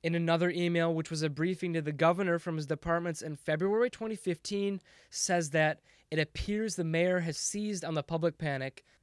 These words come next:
to ask the state for loan forgiveness and more money for their infrastructure improvement, dismissing Mayor Walling's outcry. The briefing finishes with, "Once the city connects to the K W A system in twenty sixteen,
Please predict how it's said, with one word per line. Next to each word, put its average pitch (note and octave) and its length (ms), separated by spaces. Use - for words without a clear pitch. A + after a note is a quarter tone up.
to - 140
ask F3 300
the G3 80
state E3+ 380
for D#3 100
loan D3+ 260
forgiveness E3 540
and C#3+ 220
more C#3+ 200
money D#3 360
for D3 180
their D3+ 140
infrastructure D3+ 760
improvement, A#2 600
dismissing F3 760
Mayor E3 240
Walling's D3+ 400
outcry. C#3 540
The D#3+ 80
briefing F3+ 420
finishes F3 440
with, D#3 320
"Once F3 240
the G3 120
city G3 280
connects F3 420
to D#3+ 40
the D3+ 100
K E3+ 200
W F3 340
A E3+ 140
system E3+ 440
in D3+ 100
twenty E3 340
sixteen, D#3 600